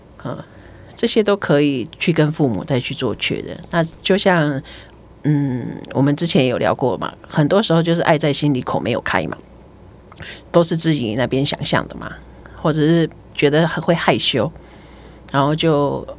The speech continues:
让我们不敢去做这样的确认，然后又回到了好像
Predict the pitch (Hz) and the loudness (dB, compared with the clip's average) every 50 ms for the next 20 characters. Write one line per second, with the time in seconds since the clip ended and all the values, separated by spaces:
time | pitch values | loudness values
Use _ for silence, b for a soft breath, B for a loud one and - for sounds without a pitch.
0 | - - - - - 165 147 139 127 - 95 - - 175 - - - - - - | -18 -20 -8 0 2 2 2 2 -2 -4 -6 -6 -8 -4 -4 -4 -4 -4 -6 -6
1 | - - 143 135 135 135 139 131 98 - 113 - - - - 117 - 127 123 - | -4 -2 -2 -2 0 0 -2 -2 -2 -4 -4 -6 -4 -2 -2 -2 -2 -2 -6 -6
2 | - - 123 143 151 160 170 196 214 208 190 170 160 - 110 113 - 151 139 95 | -6 -4 0 0 0 2 4 4 4 4 4 2 2 0 -4 0 2 2 2 2
3 | 95 - - - - - 175 143 | 0 -2 -2 -2 0 0 0 0